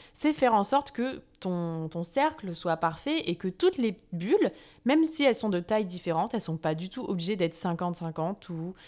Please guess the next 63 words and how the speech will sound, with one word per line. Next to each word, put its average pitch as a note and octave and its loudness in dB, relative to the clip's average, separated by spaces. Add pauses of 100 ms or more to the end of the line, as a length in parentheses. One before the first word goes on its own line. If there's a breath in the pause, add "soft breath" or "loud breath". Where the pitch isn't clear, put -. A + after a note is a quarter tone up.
(180 loud breath)
de, E3+ -2
d'avoir F3 4
le F3 2
même F3 2
diamètre, E3+ 0
j'en D#3 -6
sais D#3 -2
rien, F3+ -2
bref. F3+ 0 (500 loud breath)
Juste, D4+ 2
il G#3+ -2
faut C#4 0
qu'elle A3 4
se G3+ -2
complète. A#3+ 0
Il F#3 -4
faut A#3 -4
que, G3 -2 (140)
à F3 0
la E3+ 0
fin, C4 0
ta E3 2
bulle G3+ -4
de E3+ -2
vie A3 -2
soit, D#3 2 (100)
soit E3 -4
complétée F3+ -4
et F#3+ -2
soit, D3 -2
enfin, D3 -8
ton D#3 -4
cercle - 0
soit E3+ 0
parfait, G#3+ 0
quoi. D#3+ -2
En G#3+ 2
fait, F4+ 4
c'est - 0
un G#3+ 4
peu D#4 0
comme C4 6
dans F3+ 4
Vice G#3 -2
Versa A3+ 4
avec F3 0
les F3+ 0
îles A#3 -2
des G3 2
personnalités. F3+ -2
Je - -16
sais C#3+ -8
pas D3+ -2
du D#3 -8
tout G#3 -10
si - -14
vous E3 -6
voyez E3 0
ce - -12
que F3 -6
je D#3 -8
veux D#3+ -2
dire, C4 2